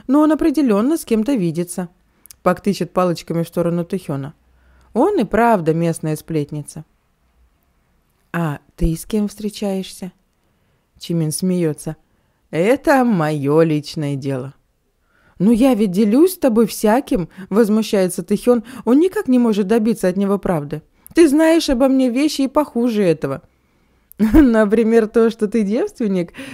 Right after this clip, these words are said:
лыбится Пак. «Это не так уж плохо, но я благодарен тебе за то, за это, потому что мне всегда есть о чем поговорить с другими». «Чимин!» Они оба оборачиваются на голос Чонгука,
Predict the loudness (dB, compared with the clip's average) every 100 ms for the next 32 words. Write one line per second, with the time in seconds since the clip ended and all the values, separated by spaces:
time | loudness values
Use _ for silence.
0 | -4 0 0 0 -2 -2 -2 -2 -4 _
1 | _ _ _ _ -4 2 2 4 2 2
2 | -2 -2 0 2 0 -2 -2 -2 0 0
3 | 0 0 0 2 0 -2 -4 -4 0 -2
4 | 0 0 0 0 0 -2 -4 -10 _ -20
5 | -20 -18 -14 -6 -2 0 0 -2 -2 -2
6 | 0 0 -2 -4 -4 0 0 2 0 0
7 | -2 -4 -6 -6 -4 -2 -2 -4 -6 -8
8 | -8 -8 -8 -12 _ _ _ _ _ _
9 | _ -18 -8 0 4 4 2 0 -10 _
10 | _ _ _ _ _ -4 -2 0 0 0
11 | -2 -2 -2 -4 -8 -6 -6 -4 -2 -2
12 | -4 -6 -6 -6 -8